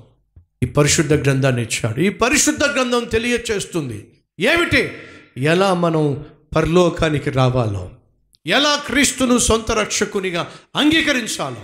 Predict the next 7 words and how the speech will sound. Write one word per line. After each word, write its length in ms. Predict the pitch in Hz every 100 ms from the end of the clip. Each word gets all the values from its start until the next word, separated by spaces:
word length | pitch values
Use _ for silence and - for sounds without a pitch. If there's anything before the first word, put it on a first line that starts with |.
| -
ప్రియ 200 | 196 208
సహోదరి, 560 | - 185 180 151 151 113 - - -
సహోదరుడా, 560 | - 208 233 226 226
వినో, 500 | 180 208 320 359 294 - - - - - _ _ _ _ _ _ -
మనమందరం 680 | 110 135 165 196 214 208 196
దారి 220 | 196 190
తప్పాం. 520 | 190 151 127 131 107